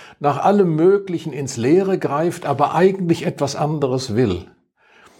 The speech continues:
Und wenn wir eine Ahnung davon bekommen, dass er der Inbegriff dessen ist, was alle Sehnsüchte erfüllt, dann wissen wir, warum drei ältere Männer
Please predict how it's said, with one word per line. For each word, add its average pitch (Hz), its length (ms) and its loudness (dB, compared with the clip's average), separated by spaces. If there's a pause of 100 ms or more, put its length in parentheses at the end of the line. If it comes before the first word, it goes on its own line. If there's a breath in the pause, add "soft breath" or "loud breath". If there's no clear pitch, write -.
(160 soft breath)
Und 98 160 -6
wenn 117 180 0
wir 123 120 2
eine 117 160 2
Ahnung 143 400 2
davon 127 360 -2
bekommen, 113 540 -2
dass 101 240 -2
er 127 460 2
der 101 260 -4
Inbegriff 117 840 -2
dessen 101 420 -4
ist, - 380 -8
was - 280 -8
alle 156 360 2
Sehnsüchte 98 1040 -2
erfüllt, - 960 -4 (1700 soft breath)
dann 101 220 0
wissen - 320 -2
wir, - 380 -4 (1080 loud breath)
warum 98 360 -4
drei 147 400 2
ältere 117 560 0
Männer 85 500 -4